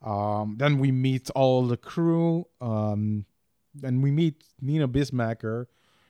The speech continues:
and you're supposed to think that she's sort of a,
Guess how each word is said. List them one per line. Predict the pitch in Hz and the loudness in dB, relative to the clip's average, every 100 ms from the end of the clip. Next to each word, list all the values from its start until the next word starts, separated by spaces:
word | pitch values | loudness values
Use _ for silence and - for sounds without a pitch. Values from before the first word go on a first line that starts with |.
| _ 117 | _ -6
and | 107 104 104 | -4 -4 0
you're | 117 | -2
supposed | 104 - - 123 127 - | -2 -4 0 2 0 -4
to | |
think | - 120 117 | -4 -4 -2
that | 110 107 | -4 -6
she's | - 107 98 | -4 -6 -6
sort | - 120 113 | -4 -2 -2
of | 104 | -2
a, | 110 | -6